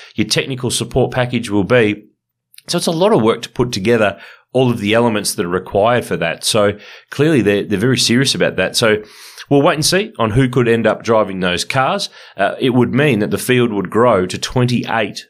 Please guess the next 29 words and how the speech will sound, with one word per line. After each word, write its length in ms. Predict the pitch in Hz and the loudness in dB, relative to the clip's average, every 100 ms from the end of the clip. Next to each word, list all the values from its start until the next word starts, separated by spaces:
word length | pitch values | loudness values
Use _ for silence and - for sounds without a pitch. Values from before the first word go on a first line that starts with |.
| _ | _
for 100 | - | -6
the 140 | 104 98 | -2 -2
Enduros 540 | 92 101 98 80 78 | 0 2 2 0 -4
because, 260 | 90 92 87 | -6 -4 -4
of 60 | |
course, 360 | - 107 87 - - - - | -2 0 0 -4 -8 -20 -12
Triple 340 | - 135 110 101 | -4 -2 2 0
Eight 160 | 95 | 0
have 140 | 98 95 | -4 0
already 220 | 95 92 | 2 2
locked 300 | 98 98 - | 0 -2 -4
in 200 | 95 92 | -6 -2
their 180 | 92 87 | 0 0
wild 320 | 87 92 95 | 0 0 -2
card 360 | 104 87 85 - | -2 0 -2 -4
for 220 | 95 85 | -2 -2
Craig 280 | 113 95 92 | -2 -2 -2
Lowndes 400 | 95 92 85 - - - | -2 -2 -4 -10 -16 -10
and 140 | 104 92 | -4 0
Zane 240 | 98 90 | 0 0
Goddard, 400 | 92 143 151 147 | 0 2 4 2
and 200 | 110 98 | 0 -2
there's 160 | 95 90 | -2 -2
twenty-five, 800 | - 107 90 - 101 98 90 - - _ - | -2 -2 -2 0 0 2 0 -2 -16 _ -6
uh, 120 | 85 | -6
regular 520 | 85 104 101 95 87 | -2 -2 0 0 0
championship 680 | 85 - 90 90 87 - - | 0 -2 -2 -4 -4 -4 -2
season 400 | 104 87 85 80 | 0 0 -2 -4
cars. 420 | 110 95 90 - | -2 -2 -2 -6